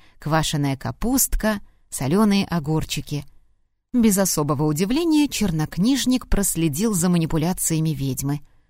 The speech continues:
Даже почти ничего не делает, стоит только пожелать. Это не могло не вызывать уважения даже у господина Ледышки. «Ешьте,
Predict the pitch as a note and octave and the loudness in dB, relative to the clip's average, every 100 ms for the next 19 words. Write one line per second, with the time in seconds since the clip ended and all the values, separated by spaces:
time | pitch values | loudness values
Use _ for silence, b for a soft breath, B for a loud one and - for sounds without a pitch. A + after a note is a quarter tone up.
0 | _ - G3+ D#3 D#3 E3+ E3+ - F3 F3 | _ -4 0 0 0 -2 -2 -2 0 0
1 | F#3 - G3 G#3 C4+ C#4+ E3+ D#3 A3+ - | 0 -2 -2 0 0 0 0 0 -2 -6
2 | b b b - D#3 C3+ C3 E3+ D#3 F3+ | b b b -2 0 -2 -2 -2 -2 -2
3 | G3+ G3+ A#3+ C#3 C3 - - _ _ _ | 0 0 0 -2 -4 -8 -12 _ _ _
4 | _ _ - F#3 F3+ G#3+ A3+ A#3+ A3+ B3+ | _ _ -4 -2 0 2 2 0 0 2
5 | G#3+ G3+ F#3 G#3 G3+ - A3 A#3 C#4+ E3 | 2 2 0 2 0 0 0 0 2 2
6 | D3 D3 F3+ E3+ G3 G3 F#3+ - G#3+ D#3 | 0 0 0 0 0 0 0 0 0 0
7 | D#3+ F3+ A#3 F3 B2+ - E3+ F3 - _ | 0 0 0 -2 -4 -4 -6 -8 -14 _
8 | _ _ _ _ - A#2 C3 D3 E3 - | _ _ _ _ -14 -6 -2 -2 -2 -2
9 | F#3 F#3 D#3+ | 0 0 0